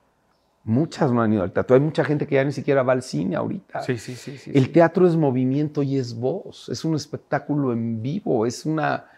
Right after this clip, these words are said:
Speaker 1: maravilla. A mí me encanta hacer teatro. El Teatro Versalles, estoy actuando a esta distancia. Así como estoy ahorita,
Speaker 2: Wow.
Speaker 1: estoy parado aquí, tú estás ahí.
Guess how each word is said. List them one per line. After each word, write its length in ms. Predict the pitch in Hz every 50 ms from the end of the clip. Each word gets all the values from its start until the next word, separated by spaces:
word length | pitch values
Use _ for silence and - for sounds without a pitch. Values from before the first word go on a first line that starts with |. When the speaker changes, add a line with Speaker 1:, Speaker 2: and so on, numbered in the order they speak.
| - _ _ _
Speaker 1:
maravilla. 580 | - 113 117 117 117 117 107 113 139 160 202 156
A 20 | 123
mí 160 | 117 131 147
me 80 | 160
encanta 480 | 156 151 143 147 147 147 160 165 - 156
hacer 240 | 131 - 139 123 110
teatro. 280 | - 123 110 - -
El 100 | 123 117 -
Teatro 260 | - 151 151 165 185
Versalles, 500 | 160 143 117 - 156 165 170 151 - - _ _ _ -
estoy 260 | 139 127 - 165 165
actuando 340 | 165 165 - 170 156 160 156
a 20 | 139
esta 180 | - - 147
distancia. 540 | 139 120 104 - - 123 113 113 - - - -
Así 200 | 110 - 156 147
como 180 | - 170 147
estoy 160 | 123 - 165
ahorita, 220 | 160 151 123 120 143
Speaker 2:
Wow. 40 | 139
Speaker 1:
estoy 160 | 120 - 156 139
parado 300 | - 135 135 135 131 127
aquí, 180 | 120 113 135 127
tú 80 | -
estás 280 | - - - 127 123 110
ahí. 320 | 120 120 123 139 160 -